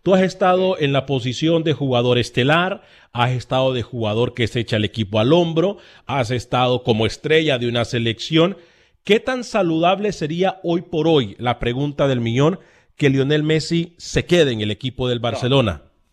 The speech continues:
Speaker 2: Ahora ya no, ahora ya con todos estos rumores que se, eh, hemos escuchado, eh, el, el rompimiento entre, eh, Bartomeu y, y Messi,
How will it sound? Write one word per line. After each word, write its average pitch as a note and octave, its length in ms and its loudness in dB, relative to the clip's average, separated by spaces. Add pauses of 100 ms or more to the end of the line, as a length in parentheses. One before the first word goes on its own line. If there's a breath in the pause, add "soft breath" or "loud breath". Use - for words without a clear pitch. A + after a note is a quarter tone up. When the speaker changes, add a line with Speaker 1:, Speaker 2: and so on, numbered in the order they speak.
(400)
Speaker 2:
Ahora C3+ 320 -4
ya C3 120 -6
no, G#2 200 -14 (100)
ahora A#2+ 320 -10
ya B2 160 -8
con A2 220 -16
todos A#2 280 -14
estos G#2 300 -14
rumores B2 460 -2
que G#2 120 -14
se, G2+ 140 -14
eh, F#2 1000 -12 (280)
hemos G#2 220 -14
escuchado, B2 720 -2 (300)
eh, G2+ 1120 -6
el, G#2+ 480 -4
el A#2 140 -4
rompimiento A#2+ 880 -2
entre, A2 880 -8
eh, - 40 -12
Bartomeu A#2+ 800 -6
y, A2 640 -10
y G2 60 -10
Messi, C3 640 -8